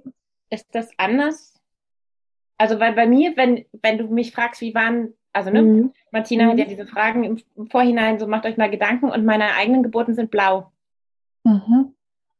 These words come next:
Speaker 1: Die sind so blau.
Speaker 2: Mhm.
Speaker 3: Blau
Speaker 2: Okay.
Speaker 3: von wegen
Speaker 1: Aber
Speaker 3: Klinikatmosphäre oder blau einfach
Speaker 1: Nein,
Speaker 3: von
Speaker 1: so
Speaker 3: dem
Speaker 1: ganz
Speaker 3: Gefühl der Stimmung
Speaker 1: so
Speaker 3: oder
Speaker 1: eine
Speaker 2: Ruhe.
Speaker 1: blaue, warme
Speaker 2: Mhm.
Speaker 1: Welle, die irgendwie so,
Speaker 3: Ah, ja.
Speaker 1: weiß ich nicht, irgendwie aus meinem Bauchnabel strömt
Speaker 3: Ja.
Speaker 1: oder so.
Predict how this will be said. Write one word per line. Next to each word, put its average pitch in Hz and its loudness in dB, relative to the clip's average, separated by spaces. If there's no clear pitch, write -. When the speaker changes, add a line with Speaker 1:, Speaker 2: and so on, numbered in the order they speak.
Speaker 1:
Die 226 -4
sind 226 -2
so 254 2
blau. 233 2
Speaker 2:
Mhm. 254 4
Speaker 3:
Blau 220 4
Speaker 2:
Okay. 240 2
Speaker 3:
von 233 0
wegen 233 0
Speaker 1:
Aber 214 2
Speaker 3:
Klinikatmosphäre 320 0
oder 247 0
blau 226 2
einfach 220 -2
Speaker 1:
Nein, 415 -4
Speaker 3:
von - 2
Speaker 1:
so - 0
Speaker 3:
dem 226 4
Speaker 1:
ganz 269 0
Speaker 3:
Gefühl 254 2
der 196 -8
Stimmung 202 -10
Speaker 1:
so - -4
Speaker 3:
oder 220 4
Speaker 1:
eine 214 0
Speaker 2:
Ruhe. 220 -2
Speaker 1:
blaue, 311 2
warme 311 0
Speaker 2:
Mhm. 220 -8
Speaker 1:
Welle, 285 0
die 226 -10
irgendwie 240 -6
so, 233 -6
Speaker 3:
Ah, 220 0
ja. 220 -6
Speaker 1:
weiß 285 -4
ich 262 -6
nicht, 247 -2
irgendwie 277 -2
aus 247 -4
meinem 247 0
Bauchnabel 165 -2
strömt - -4
Speaker 3:
Ja. 233 2
Speaker 1:
oder 147 -6
so. 143 -10